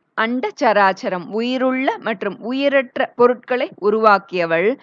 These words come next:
சாமுண்டேன சண்டன் மற்றும் முண்டன் என்ற அசுரர்களை அழித்ததால்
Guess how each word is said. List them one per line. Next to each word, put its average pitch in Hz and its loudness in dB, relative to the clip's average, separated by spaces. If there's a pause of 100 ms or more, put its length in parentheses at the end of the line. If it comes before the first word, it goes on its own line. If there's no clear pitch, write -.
சாமுண்டேன 269 4 (100)
சண்டன் 226 -4
மற்றும் 202 -6
முண்டன் 208 -2 (160)
என்ற 269 4
அசுரர்களை 254 2
அழித்ததால் 233 0